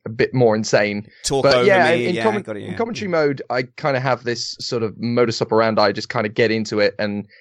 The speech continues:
Speaker 1: it's like a click of the switch. The second we say, "Go live," okay. And that part, that professional Jake Sanson sort of takes over,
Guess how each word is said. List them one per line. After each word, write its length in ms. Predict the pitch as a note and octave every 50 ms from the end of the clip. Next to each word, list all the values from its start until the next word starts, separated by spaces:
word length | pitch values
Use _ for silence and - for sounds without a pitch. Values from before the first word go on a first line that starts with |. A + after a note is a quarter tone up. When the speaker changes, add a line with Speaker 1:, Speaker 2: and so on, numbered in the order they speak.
| _ -
Speaker 1:
it's 180 | - A2+ - -
like 140 | C3 B2 B2
a 60 | A#2
click 180 | - D3+ C3
of 80 | C#3 A2
the 80 | A#2 A#2
switch. 460 | - - C3+ B2+ A2+ F#2 - - -
The 60 | A#2
second 380 | - - - C3+ C3 - B2 A2+
we 80 | A2+ A2
say, 180 | - A#2 A2
"Go 180 | - - C3 C#3
live," 300 | C3+ C3+ C3+ C#3 - - -
okay. 380 | C3 B2+ - C3+ A2 F#2+ G2 _ _ _ _ _ _ -
And 160 | B2 B2 A2+
that 220 | C3+ C3 - -
part, 220 | - B2+ A#2 - B2
that 160 | B2+ - - _ A2 A#2 A#2 -
professional 420 | C#3+ B2+ D#3 D3 C#3 - C3+ B2
Jake 240 | A2+ A#2 A#2 A2+ A2
Sanson 380 | - C3 A#2 A2+ G#2 - G#2+ G#2+
sort 160 | G#2+ A#2 G#2+
of 60 | A2+
takes 300 | - C3+ A#2 G#2+ - -
over, 280 | A#2+ A2 G#2 G2+ G#2